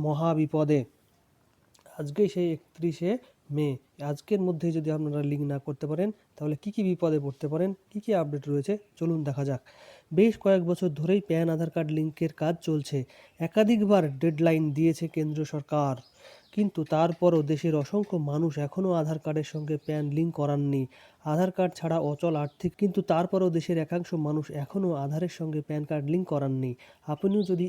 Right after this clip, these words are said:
এই শ্রেণীতেই পড়েন, তবে আপনার জন্য রয়েছে বড় খবর। আগামী একত্রিশে মে, অর্থাৎ আজকে, যদি আপনারা প্যান কার্ডের সাথে আধার কার্ড লিঙ্ক না করান, তাহলে পড়তে পারেন অনেক বড় বিপদে।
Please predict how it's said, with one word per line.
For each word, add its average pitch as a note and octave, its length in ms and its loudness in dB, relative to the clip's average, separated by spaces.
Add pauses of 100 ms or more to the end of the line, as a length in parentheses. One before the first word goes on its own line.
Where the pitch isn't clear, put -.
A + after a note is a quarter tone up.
এই D3+ 80 0
শ্রেণীতেই D#3 540 0
পড়েন, D#3 260 4 (120)
তবে C#3 240 0
আপনার D3 380 -2
জন্য D3+ 220 -2
রয়েছে C#3+ 320 0
বড় D3 220 2
খবর। C3 300 -2 (440)
আগামী F3 440 2
একত্রিশে E3 440 -2
মে, D#3+ 160 0
অর্থাৎ D#3+ 220 -6 (220)
আজকে, - 380 -2 (180)
যদি D3 280 0
আপনারা D#3 500 -2 (100)
প্যান D3+ 260 -4
কার্ডের D3+ 260 -4
সাথে D3+ 160 -10
আধার D3+ 240 -4
কার্ড D#3 180 -4 (420)
লিঙ্ক D#3+ 220 2 (140)
না D3+ 160 2
করান, C#3+ 360 0
তাহলে D3+ 220 0
পড়তে D#3 260 -6
পারেন D#3+ 200 0 (120)
অনেক D3 240 -2
বড় D#3 200 0
বিপদে। C#3+ 540 0